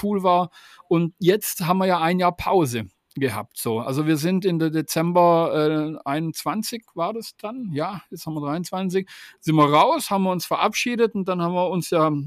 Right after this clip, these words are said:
strategisch, äh, überlegt, wir machen jetzt mehr stärker unseren Podcast, in dem wir jetzt auch sind. Und so, ähm,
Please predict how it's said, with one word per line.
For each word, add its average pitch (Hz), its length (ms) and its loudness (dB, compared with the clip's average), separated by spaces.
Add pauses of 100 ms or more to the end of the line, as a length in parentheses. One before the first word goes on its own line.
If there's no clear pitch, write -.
(180)
strategisch, 156 720 -4
äh, 151 220 0
überlegt, 156 440 -2
wir 160 120 0
machen 151 260 -2
jetzt - 240 -8
mehr 156 520 -4
stärker 147 380 0
unseren 139 260 0
Podcast, 208 540 -4
in 165 100 -4
dem 151 140 -2
wir 147 120 -2
jetzt 135 220 -6
auch 131 140 -6
sind. 277 240 0 (540)
Und 180 200 -2
so, 190 280 4 (800)
ähm, 160 400 4